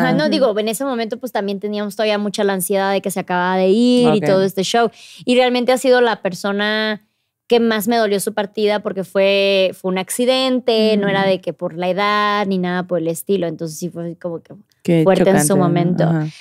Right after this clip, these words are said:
Speaker 1: Después de eso, o sea, de ver como tal a otra persona, no. Pero cuando yo estaba en la universidad, nos mudamos a una casa para que yo tuviera más espacio. Yo nunca había tenido mi propio cuarto, entonces era mi
Speaker 2: Ujú.
Speaker 1: primer cuarto y todo.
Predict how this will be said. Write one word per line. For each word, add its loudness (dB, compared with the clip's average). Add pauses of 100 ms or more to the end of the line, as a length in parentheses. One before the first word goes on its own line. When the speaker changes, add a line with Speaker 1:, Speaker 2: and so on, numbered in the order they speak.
(180)
Speaker 1:
Después 2
de 6
eso, 4
o 4
sea, 0 (480)
de 6
ver 4
como 2
tal 2
a 2
otra 2
persona, 0
no. 2
Pero 2
cuando 2
yo 4
estaba 2
en 0
la 2
universidad, 0 (500)
nos 2
mudamos 4
a 2
una 2
casa -2
para -2
que -4
yo 0
tuviera 0
más -4
espacio. -2
Yo -2
nunca -2
había 2
tenido -6
mi -4
propio -4
cuarto, -2
entonces -4
era -2
mi -2
Speaker 2:
Ujú. -2
Speaker 1:
primer -2
cuarto -2
y -4
todo. 2